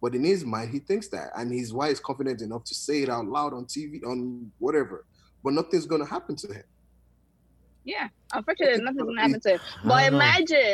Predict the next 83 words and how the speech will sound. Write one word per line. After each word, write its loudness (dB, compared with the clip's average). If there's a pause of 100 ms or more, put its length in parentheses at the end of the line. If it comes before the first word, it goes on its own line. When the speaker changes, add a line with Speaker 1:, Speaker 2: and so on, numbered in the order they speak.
Speaker 3:
I 0
don't 0
Speaker 2:
if 2
Speaker 3:
know. 2
Speaker 2:
it 6
was 4
Speaker 3:
Let's -2
Speaker 2:
a 0
Speaker 3:
see. 0
Speaker 2:
girl 2
Speaker 3:
Let's 0
see. 0
Speaker 2:
child 2
Speaker 3:
Let's -4
see. -12
Speaker 2:
that 6
Speaker 3:
Let's 0
Speaker 2:
he -6
Speaker 3:
see. -8
Speaker 2:
did 2
the 0
same -2
thing. -4
He -4
hired 2
a 0
male -8 (160)
Speaker 1:
Okay, 2 (100)
Speaker 2:
prostitute -4
Speaker 1:
and 2
then, 6
Speaker 2:
for 6
Speaker 1:
but, 4
Speaker 2:
his 2
girl 6
Speaker 1:
uh, 4
Speaker 3:
Okay, 4
Speaker 2:
child. 6 (120)
Speaker 3:
okay. 4
So 2
if 0
it 6
was 6
a 4
girl 4
child, 0
do -2
you 2
think 0
something -2
would -6
have -6
happened -4
to -6
him? -4
Speaker 1:
Now, 6
here's 4
the, 0 (160)
the 2
Speaker 2:
I 6
Speaker 1:
funny 6
Speaker 2:
believe 2
Speaker 1:
thing. -10
Speaker 2:
so. 0
Speaker 1:
Here's 4
the -2
funny 2
thing 0
is, -10
it -8
would -6
never 2
happen -2
to -2
a -6
girl 0
child -4
because -6
that 0
same 0
mindset -2
would -12
also -6